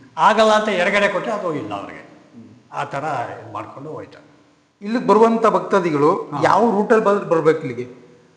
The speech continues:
Speaker 1: ಅವ್ರು ಏನೇ ಬಂದ್ರು ಇವಾಗ ಎಲ್ಲ ಕನಕಪುರಕ್ಕೆ ಬಂದೇ ಬರ್ಬೇಕು.
Speaker 2: ಕನಕಪುರಕ್ಕೆ ಬಂದೇ ಬರ್ಬೇಕು.
Speaker 1: ಕನಕಪುರಕ್ಕೆ ಬಂದೇ ಬರ್ಬೇಕು. ಈಗ ಕಾಲ್ದಾರಿ ಎಲ್ಲ ಫಾರೆಸ್ಟ್ ಅವ್ರು ಬಿಡ್ತಾ ಇಲ್ಲ.
Speaker 2: ಹಾ.
Speaker 1: ಇಲ್ಲಿ ಕೆಬ್ರೆ ಮೇಲೆ ಬತ್ತಿತ್ತು, ಹಂಚುಗುಳಿ ದಾರಿ ಅಂತ ಬತ್ತಿತ್ತು, ಎಲ್ಲ ಪ್ರತಿ ಕಾಲ್ದಾರಿ ಇತ್ತು.
Speaker 2: ಹ್ಮ್.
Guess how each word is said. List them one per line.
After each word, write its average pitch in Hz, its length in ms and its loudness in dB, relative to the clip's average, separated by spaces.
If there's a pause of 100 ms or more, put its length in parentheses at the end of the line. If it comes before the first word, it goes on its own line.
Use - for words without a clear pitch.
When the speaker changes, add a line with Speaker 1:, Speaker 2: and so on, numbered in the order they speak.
(220)
Speaker 1:
ಅವ್ರು 175 260 -2
ಏನೇ 214 480 2
ಬಂದ್ರು 214 400 0
ಇವಾಗ 208 280 2
ಎಲ್ಲ 196 200 2
ಕನಕಪುರಕ್ಕೆ 208 540 -2
ಬಂದೇ 196 240 0
ಬರ್ಬೇಕು. 147 680 -4
Speaker 2:
ಕನಕಪುರಕ್ಕೆ 170 340 -2
ಬಂದೇ 190 100 2
ಬರ್ಬೇಕು. 147 220 2
Speaker 1:
ಕನಕಪುರಕ್ಕೆ 202 340 -2
ಬಂದೇ 196 240 2
ಬರ್ಬೇಕು. 185 340 -2
ಈಗ 175 180 -2
ಕಾಲ್ದಾರಿ 190 580 -2
ಎಲ್ಲ 180 500 -2 (140)
ಫಾರೆಸ್ಟ್ 185 320 -2
ಅವ್ರು 180 140 -4
ಬಿಡ್ತಾ 156 260 -6
ಇಲ್ಲ. 143 140 -4
Speaker 2:
ಹಾ. 127 560 -8 (180)
Speaker 1:
ಇಲ್ಲಿ 143 220 -8
ಕೆಬ್ರೆ 147 360 -2
ಮೇಲೆ 180 200 0
ಬತ್ತಿತ್ತು, 165 560 -2
ಹಂಚುಗುಳಿ 170 460 -2
ದಾರಿ 180 260 0
ಅಂತ 170 100 -6
ಬತ್ತಿತ್ತು, 160 480 -8
ಎಲ್ಲ 160 380 -2
ಪ್ರತಿ 185 360 -4
ಕಾಲ್ದಾರಿ 185 440 0
ಇತ್ತು. 175 200 -6
Speaker 2:
ಹ್ಮ್. 151 460 -10